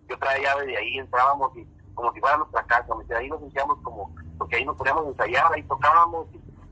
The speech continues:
y, y algo bien bonito. Y este, y en el veintitrés,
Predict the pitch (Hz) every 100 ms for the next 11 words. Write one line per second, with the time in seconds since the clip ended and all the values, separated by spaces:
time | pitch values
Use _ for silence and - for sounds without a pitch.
0 | - - 143 175 180 180 160 - - -
1 | - - - 120 117 98 127 123 120 120
2 | 117 117 101 - - _ - - - -
3 | 139 - - - - 139 - 180 -